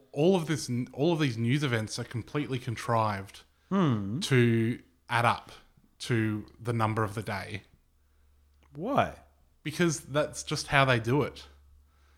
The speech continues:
Speaker 2: Okay.
Speaker 1: Nothing really happens. It's all just to keep the numbers going as tributes or, like, just to throw it in your face.
Speaker 2: If, if the people running the whole world,
Speaker 1: Mm.
Speaker 2: whoever they might be,
Speaker 1: Yeah.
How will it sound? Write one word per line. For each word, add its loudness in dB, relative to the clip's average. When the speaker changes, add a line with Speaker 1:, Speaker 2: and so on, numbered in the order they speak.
Speaker 2:
Okay. 2
Speaker 1:
Nothing 2
really 0
happens. -10
It's -12
all 0
just -4
to -12
keep -8
the -8
numbers -4
going -2
as -8
tributes 2
or, 0
like, -6
just -10
to -8
throw 0
it 0
in -4
your -8
face. -2
Speaker 2:
If, -2
if 0
the 0
people 0
running 4
the -2
whole 2
world, -8
Speaker 1:
Mm. -4
Speaker 2:
whoever 2
they 0
might -4
be, -12
Speaker 1:
Yeah. -6